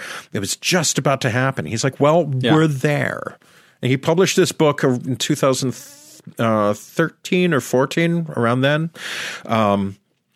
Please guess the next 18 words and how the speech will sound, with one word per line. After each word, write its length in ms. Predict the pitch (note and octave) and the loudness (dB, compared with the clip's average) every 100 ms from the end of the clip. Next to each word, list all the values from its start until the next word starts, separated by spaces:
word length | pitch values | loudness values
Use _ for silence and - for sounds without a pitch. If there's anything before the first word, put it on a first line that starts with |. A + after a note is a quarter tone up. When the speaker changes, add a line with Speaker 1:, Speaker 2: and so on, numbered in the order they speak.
| - | -2
Speaker 1:
and 560 | C#3 C#3 C3+ C3+ C#3 - _ - | 2 2 2 0 -2 -6 _ -4
I 100 | F3 | -2
think 220 | - G#3 | 0 0
he's 220 | E3 E3 F3+ | 0 0 2
like, 120 | E3 | 2
"It's 140 | F3 | 0
happened. 480 | F#3+ B3+ - - - - - - - | -2 -2 -4 -6 -10 -20 -20 -18 -6
We 300 | A2+ D#3 G3 | 0 4 4
are 180 | F#3+ F#3+ | 4 4
now 460 | D#3+ D#3+ E3 E3 - - _ _ _ A2+ A#2+ A2 | 4 2 2 2 0 -8 _ _ _ -14 -12 -2
basically 800 | C3+ D3+ - F3+ - D#3 D3 - | 0 2 2 0 0 0 2 2
at 100 | C3 | 0
a 60 | |
point 480 | C3 - C3+ C3+ A#2 | -2 -2 -2 -2 -2
where 400 | A2+ A2 G#2+ A2 - - _ - | 2 4 4 2 -4 -20 _ -4
the 140 | - | -4
cultural 720 | - - F3 - G#3 F#3+ F#3+ | -2 0 0 0 2 4 2
acceleration 1160 | - - - C#3+ C3+ B2 G#2+ G#2 - G#2 F2+ | 0 -2 0 0 2 2 2 0 -2 -4 -6